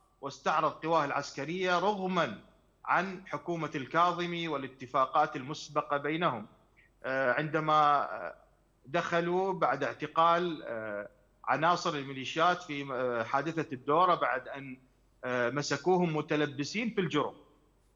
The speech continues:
كل التقارير الحكومية والدولية والمحلية أثبتت أن الطرف الثالث هم، آه، بعض الأجهزة الأمنية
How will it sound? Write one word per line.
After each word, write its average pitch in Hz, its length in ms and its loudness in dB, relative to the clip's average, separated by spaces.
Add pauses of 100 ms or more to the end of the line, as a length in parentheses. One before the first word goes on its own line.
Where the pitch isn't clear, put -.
(120)
كل 285 200 2
التقارير 170 580 2
الحكومية 131 800 -6
والدولية 139 840 0
والمحلية 139 960 -2 (420)
أثبتت 190 600 -2 (140)
أن 214 260 0
الطرف 165 480 2
الثالث 185 460 0 (580)
هم، 208 320 -2 (180)
آه، 135 280 0
بعض 185 320 2
الأجهزة 156 460 0
الأمنية 156 600 -2